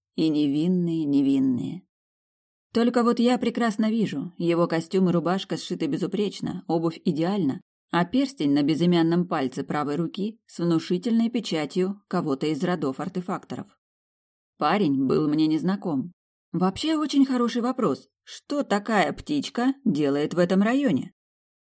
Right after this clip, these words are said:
"Госпожа Шитара, счастлив вас видеть", тем временем продолжил он. "Мы лично не знакомы, но, надеюсь, вы не посчитаете проблемой это маленькое препятствие на пути к нашему дальнейшему общению.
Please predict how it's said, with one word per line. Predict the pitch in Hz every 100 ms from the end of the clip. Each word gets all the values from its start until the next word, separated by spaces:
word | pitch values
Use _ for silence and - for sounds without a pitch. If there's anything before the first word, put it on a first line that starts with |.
| _ _ _
"Госпожа | 127 139 165 - 208 214 220
Шитара, | 220 202 214 165 -
счастлив | - 180 185 180 170
вас | 160 160
видеть", | 165 147 190 - _ _ _ -
тем | 156 156
временем | 160 147 147 143
продолжил | 151 151 147 143 143
он. | 143 196 - _ _ _ _ _
"Мы | - - 175
лично | 185 180 170 165
не | 170
знакомы, | 165 175 247 220 127
но, | 156 151
надеюсь, | 160 160 165 165
вы | 165 156
не | 151
посчитаете | 151 - 165 226 160 -
проблемой | - 151 143 180 156 143
это | 147
маленькое | 165 160 147 139 147
препятствие | 156 160 190 180 - 147 143
на | 151
пути | 151 131 131
к |
нашему | 143 147 139 151
дальнейшему | 147 156 147 147 139 151 156
общению. | 160 - 147 151 139